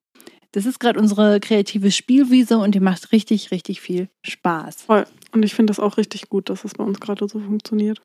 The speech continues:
Speaker 1: Ja.
Speaker 2: Ja, cool.
Speaker 1: Das ist doch ein sehr, sehr schöner Abschluss für unsere Jubiläumsfolge, finde ich.
Speaker 2: Ja. Eichhörnchen und Delfin. Ich glaub, den Delfin müssen wir uns noch mal gucken, angucken.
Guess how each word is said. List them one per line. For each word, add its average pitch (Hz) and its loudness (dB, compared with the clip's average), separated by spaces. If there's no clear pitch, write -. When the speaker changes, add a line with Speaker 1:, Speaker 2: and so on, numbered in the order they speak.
Speaker 1:
Ja. 208 2
Speaker 2:
Ja, 240 0
cool. 214 -2
Speaker 1:
Das 311 6
ist 302 2
doch 269 0
ein 269 4
sehr, 240 -2
sehr 277 0
schöner 240 -4
Abschluss 226 -8
für 233 -6
unsere 233 2
Jubiläumsfolge, 233 0
finde 302 4
ich. - -20
Speaker 2:
Ja. 226 -4
Eichhörnchen - -10
und 208 -2
Delfin. 240 0
Ich - -16
glaub, 226 -2
den 226 2
Delfin 220 2
müssen 214 0
wir 185 0
uns 190 -4
noch 196 -6
mal 175 -4
gucken, - -6
angucken. 185 -6